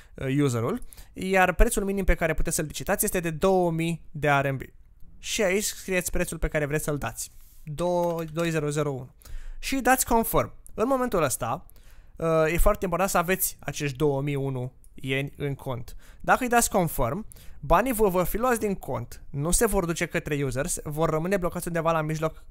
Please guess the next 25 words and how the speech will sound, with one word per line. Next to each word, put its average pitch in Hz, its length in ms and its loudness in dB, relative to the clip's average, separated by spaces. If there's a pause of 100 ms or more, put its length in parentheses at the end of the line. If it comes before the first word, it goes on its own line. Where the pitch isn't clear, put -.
pe 147 120 2
buff. 120 320 0 (580)
Uh, 151 540 4
userul 247 280 4
care 208 240 4
vinde 180 300 0
va 165 200 4
primi 165 480 2
oferta 180 760 2 (180)
de, 143 800 0
de 151 140 0
bargain 131 520 -2 (160)
și - 200 -6
va 233 160 6
da 202 140 8
accept 202 360 4
sau 226 240 6
nu. 135 200 -2 (400)
Și - 160 -6
veți 277 200 2
primi 220 200 0
mesaj 156 420 2
aici 196 340 -4 (840)
dacă, 175 440 0 (1080)
uh, 78 600 -6